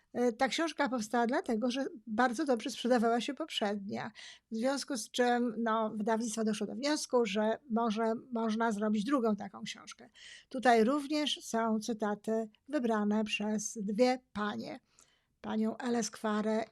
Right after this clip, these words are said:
i, e, Kornelię, mm, Błaczkowską. Dwa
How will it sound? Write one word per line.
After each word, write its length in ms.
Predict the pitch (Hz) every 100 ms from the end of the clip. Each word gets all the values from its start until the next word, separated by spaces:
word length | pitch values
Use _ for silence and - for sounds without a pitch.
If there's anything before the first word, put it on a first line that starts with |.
| -
i, 320 | 302 294 294 _ - - _ _ _ _ _
e, 300 | 277 240 240
Kornelię, 640 | 226 262 285 320 254 220 208 190 - _ _ _ -
mm, 460 | 226 220 214 208 190
Błaczkowską. 800 | 214 226 - 208 - - 247 - - _ _ _ _ _ _ _ _ _ - _ _ _ _ _ _ _ -
Dwa 360 | 208 269 294